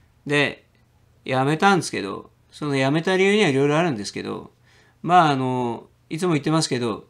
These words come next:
財務局が気に入らなかった。<laughs> そんなこと言うと、また怒られ、こういうことを言うとね、良くない、本当に。良くない。これは記録に残りますからね。で、えー、財務局さんに怒られる、あの、目つけられますとね、下手したら本当に吊るし上げられますから。<laughs>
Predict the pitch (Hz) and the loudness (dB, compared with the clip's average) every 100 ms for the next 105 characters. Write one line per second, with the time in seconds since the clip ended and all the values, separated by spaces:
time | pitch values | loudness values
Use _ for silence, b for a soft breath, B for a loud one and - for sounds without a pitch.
0 | - 139 165 170 165 131 156 - 147 151 | -8 0 0 2 0 0 -2 0 2 2
1 | 143 110 - - - - 147 139 135 - | 0 -2 -8 -18 -6 2 4 4 2 -8
2 | - - 330 320 330 - 147 131 117 123 | -12 -6 -2 0 0 0 0 0 -4 -6
3 | 120 175 165 B B - 269 285 240 143 | -2 -4 -4 B B 0 2 2 0 2
4 | 139 139 110 107 110 185 165 147 - 120 | 2 0 -4 -4 0 0 0 2 4 2
5 | 117 113 117 104 - _ _ 165 175 139 | -4 -6 -6 -8 -10 _ _ -4 -2 -2
6 | 110 98 - B B - 190 196 180 190 | -4 -6 -10 B B -2 2 2 2 0
7 | 196 214 240 185 170 185 202 - 95 78 | 0 2 0 2 0 0 -2 -6 -8 -10
8 | 80 - b b - 165 160 - 139 135 | -12 -16 b b -6 0 0 0 -2 -2
9 | 160 214 233 214 165 135 120 113 110 151 | 0 0 0 -2 -2 -4 -4 -4 -4 0
10 | 156 156 - - 135 135 135 127 151 196 | 2 0 -2 -8 -4 -2 -2 0 0 -2
11 | - 123 107 104 104 98 87 87 - B | -2 -4 -2 -6 -8 -12 -12 -12 -16 B
12 | B B 175 254 247 180 131 120 165 - | B B 2 2 2 0 -2 -2 -4 -2
13 | 202 196 - 185 180 202 190 185 185 185 | -2 -2 -2 0 2 2 2 4 2 2
14 | 175 - - - 147 135 131 139 - | -2 -4 -6 -2 -2 -2 -4 -6 -10